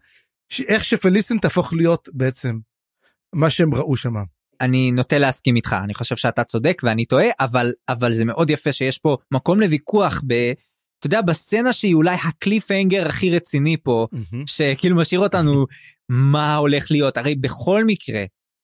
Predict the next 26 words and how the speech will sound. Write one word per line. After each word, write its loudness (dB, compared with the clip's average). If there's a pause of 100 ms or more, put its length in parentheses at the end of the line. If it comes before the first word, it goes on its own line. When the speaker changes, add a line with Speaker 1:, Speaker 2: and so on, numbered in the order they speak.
Speaker 2:
בלאו 0
הכי, 0 (580)
יהיה 2
מדובר 2
פה 0
בקליפהנגר -2
מאוד -2
רציני. -8
אנחנו, -10
גם 2
אם 6
זאת 0 (340)
אפסלר, 0
כמו 2
שזה 2
מתבקש, -2 (180)
מה-, 2
בצורה 0
פשוטה, -2
כן, 0
מאיך 2
שהדברים 0
התנהלו 2
עד 0
עכשיו, 0 (400)
Speaker 1:
כן. -8